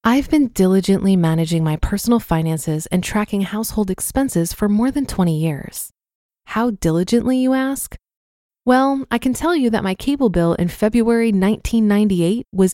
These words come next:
eight dollars and three cents, and that I spent one hundred and forty-one dollars and sixteen cents in two thousand six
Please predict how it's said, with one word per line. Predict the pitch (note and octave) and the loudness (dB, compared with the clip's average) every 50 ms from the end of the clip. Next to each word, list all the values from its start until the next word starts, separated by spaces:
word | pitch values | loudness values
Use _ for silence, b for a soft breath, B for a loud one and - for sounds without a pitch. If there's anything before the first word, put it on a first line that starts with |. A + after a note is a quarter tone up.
| - _ | -2 _
eight | B3+ C#4+ C4+ - | -4 -4 -4 -2
dollars | - G#3+ A3+ A#3+ A#3 A#3 G3 | -4 -2 0 0 0 0 0
and | F#3 E3+ - | 0 -2 -2
three | - G3+ A3 G#3+ | -4 -4 -4 -4
cents, | - - A3 A#3 A3+ - - - - - _ _ _ _ _ _ | -2 -2 -2 -2 -2 -4 -8 -12 -16 -18 _ _ _ _ _ _
and | - G#3+ A3+ | -2 0 0
that | A3+ A3+ | 0 0
I | A3 A3+ | -2 -2
spent | - - - A#3 A#3 - - | -4 -4 -4 -4 -4 -4 -2
one | F#3+ G3 G#3 A#3+ C4+ | -2 0 0 0 0
hundred | C#4 C#4 C#4 C4 B3+ - | 0 -2 -2 -2 -2 -4
and | - G#3 - | -4 -6 -6
forty-one | - - F#3+ G#3+ A3+ G#3+ G#3+ A3 G#3+ G#3 | -6 -4 -2 -2 0 0 0 0 0 0
dollars | G#3+ G#3+ G#3 G#3+ A3 G#3 | -2 -2 -4 -4 -6 -4
and | - - F3 F3+ | -4 -4 -4 -4
sixteen | - - - - - - - - G#3 F#3+ F#3 | -4 -4 -4 -6 -6 -6 -4 -2 -2 -2 0
cents | - - F3 E3+ E3+ - | 0 -2 -2 -2 -2 -2
in | - - E3+ | -2 -2 -2
two | - - - - | -2 0 -2 0
thousand | - F#3 F3 F3 D#3 D3+ | 0 -2 -2 -2 -4 -6
six | - - - A#3+ G3+ - - - | -4 -2 -2 -2 -2 -2 -6 -12